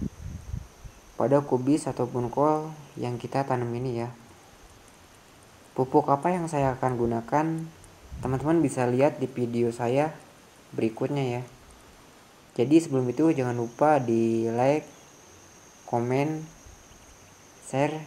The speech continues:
dan jangan lupa di subscribe ya, dan nyalain notifikasi loncengnya agar teman-teman bisa lihat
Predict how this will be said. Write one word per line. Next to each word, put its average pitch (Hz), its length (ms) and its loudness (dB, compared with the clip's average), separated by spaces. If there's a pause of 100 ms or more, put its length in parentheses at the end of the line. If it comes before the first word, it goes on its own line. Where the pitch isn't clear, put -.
(120)
dan 123 160 -2
jangan 120 160 0
lupa 120 400 2
di 117 400 0
subscribe 117 480 -2
ya, 120 160 -4 (160)
dan 120 160 -2
nyalain 120 240 0
notifikasi 117 560 -4
loncengnya 117 480 -4 (720)
agar 131 240 2
teman-teman 131 480 -2
bisa 117 240 -2
lihat 131 240 2